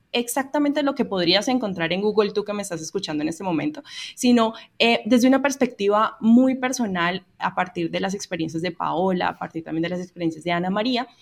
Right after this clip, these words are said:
que vamos a tener esta conversación. Entonces, a mí me gustaría empezar, eh, desde sus experiencias, precisamente, de, de esas cotidianidades que, que,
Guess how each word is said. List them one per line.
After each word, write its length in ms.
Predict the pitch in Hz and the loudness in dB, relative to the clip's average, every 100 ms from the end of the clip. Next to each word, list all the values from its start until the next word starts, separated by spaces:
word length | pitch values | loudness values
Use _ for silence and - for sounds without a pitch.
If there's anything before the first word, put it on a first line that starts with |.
| _ | _
que 120 | 185 | -4
vamos 280 | 175 180 185 | -2 -2 -2
a 80 | 262 | -4
tener 320 | 202 165 165 | -4 -4 -4
esta 220 | 175 214 | -6 -8
conversación. 800 | - 208 196 190 - - - 135 | -8 -4 -2 -2 -4 -10 -10 -12
Entonces, 280 | - - 180 | -16 -10 2
a 60 | 294 | 4
mí 100 | 214 | 4
me 80 | |
gustaría 380 | 202 254 254 170 | 0 -4 -2 -4
empezar, 420 | 165 214 208 151 - - - - _ | -4 -4 -6 -8 -10 -20 -20 -20 _
eh, 340 | 190 190 185 - | 0 2 0 0
desde 240 | 196 220 214 | 4 4 4
sus 160 | 202 | 0
experiencias, 800 | 220 - 196 196 254 190 160 165 | -2 0 0 4 2 2 -4 -6
precisamente, 840 | 165 165 170 185 185 165 160 147 | -6 -6 -4 0 0 0 -2 -6
de, 180 | 143 160 | -2 -2
de 120 | 156 | -2
esas 280 | 160 180 185 | -4 -4 -8
cotidianidades 1120 | - 214 214 208 196 180 165 165 160 85 - - | -2 -2 2 2 2 2 2 2 0 -4 -8 -10
que, 320 | 160 151 - | -8 -8 -10
que, 160 | - | -16